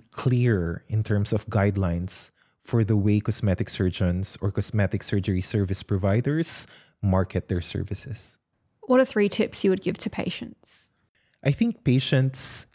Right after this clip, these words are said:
Speaker 1: if they're interested in cosmetic surgery, they should be, they should feel safe to talk about it to their friends, to their family, even to their G P. Uh,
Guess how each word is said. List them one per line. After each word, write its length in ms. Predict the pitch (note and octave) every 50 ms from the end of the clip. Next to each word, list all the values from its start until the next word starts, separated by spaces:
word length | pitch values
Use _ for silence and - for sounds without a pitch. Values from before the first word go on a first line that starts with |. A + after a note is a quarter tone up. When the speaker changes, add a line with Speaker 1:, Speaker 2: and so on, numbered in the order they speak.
| _
Speaker 1:
if 180 | - A#2 G#2+ -
they're 240 | - A#2 G#2 G#2+ - -
interested 640 | A#2 A2+ A2+ - - A#2 - - - C#3+ C3+ D3+ -
in 160 | - - A#2+
cosmetic 500 | A2 A#2 G2+ - - A2+ G2+ - - -
surgery, 800 | - - - G#2 G#2 G#2 - A#2 G#2+ G#2+ G#2+ G#2+ G#2+ G#2+ A2+ A2+ - _ _ _ _ _ _ _ _ -
they 140 | - - C3
should 760 | C3 - - - - - - - - D3+ D#3 E3 E3 C#3 A2+
be, 480 | G#2 A#2 A2+ G#2+ G#2 G2+ F2+ - - - - _ _ _ _ _ -
they 140 | A2 B2+ B2+
should 260 | - - E3+ D3 C#3+
feel 340 | - - - C#3 B2 A#2 A2+
safe 500 | - - - G#2+ F#2+ A2+ D#3+ - - -
to 80 | - C3+
talk 240 | - C#3 C3 -
about 360 | - C3 B2+ B2 A#2+ A#2+ - -
it 160 | C3+ C3+ - - _ _ _ _ _ _ _ _ _ _ _ _ _ -
to 100 | A2 G2
their 160 | G#2+ G2+ G2+
friends, 540 | - - - B2 A#2 A2 A2+ A2+ A2+ - -
to 100 | A2+ G2
their 180 | F#2+ G2 F#2+
family, 720 | F#2+ - A2 F#2+ F#2+ G2 G2 F2+ F2 F2 F#2 - D3+ - - _ _ _ _ _ _ _ _ _ _ _ _ -
even 360 | B2 B2+ A2 B2 A#2+ B2 B2+ C3
to 120 | - A#2 G#2+
their 500 | G2 G#2 G2 F#2 F#2 F2+ F2 E2+ D#2 - _ -
G 260 | A2+ G2+ G2+ A2+ G2+
P. 460 | G2 - - G2 F2+ - C3+ E2+ E2+ - _ _ _ _ _ _ _ _ _ _ _ _ -
Uh, 380 | G#2 G2 F#2 F2 F2 E2+ D#2+